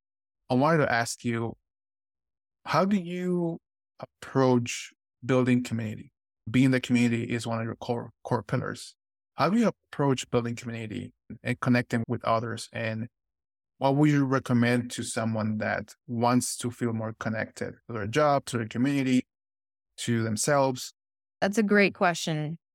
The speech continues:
Speaker 2: A great question. And it reminds me, and I wish I had the book on me right now, but there's a fascinating book. It's dense, it's heavy, but it talks a lot on this subject, and it's called The Disappearance of Rituals. And it breaks
Speaker 1: Hmm.
Speaker 2: into how,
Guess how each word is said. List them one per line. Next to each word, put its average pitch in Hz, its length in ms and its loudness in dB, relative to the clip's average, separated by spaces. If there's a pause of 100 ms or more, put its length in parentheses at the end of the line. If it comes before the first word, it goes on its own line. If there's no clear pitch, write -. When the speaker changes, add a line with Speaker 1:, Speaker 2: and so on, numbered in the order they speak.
(140)
Speaker 2:
A - 40 -8
great 185 280 0
question. 151 560 -2
And 165 120 2
it 170 100 2
reminds 185 520 2
me, 185 160 0
and 170 160 2
I 165 160 2
wish 175 220 2
I 185 60 2
had 175 220 2
the 170 80 2
book 175 260 2
on 165 240 2
me 165 100 4
right 160 200 2
now, 165 260 4
but 160 280 0
there's 165 400 2
a 170 80 -6
fascinating 190 720 2
book. 165 280 4
It's - 240 -6 (160)
dense, 170 480 0
it's 170 200 -4
heavy, 170 480 2 (340)
but 180 140 2
it 190 80 0
talks 226 260 4
a 277 60 4
lot 247 180 6
on 269 100 4
this 190 180 2
subject, 165 380 -2
and 165 100 -2
it's 175 120 -2
called 185 220 2
The 180 60 4
Disappearance 190 640 2
of 175 100 -6
Rituals. - 580 -2 (180)
And 180 80 2
it 175 80 2
breaks 190 320 2
Speaker 1:
Hmm. 185 60 -4 (100)
Speaker 2:
into 170 680 2 (680)
how, 254 800 2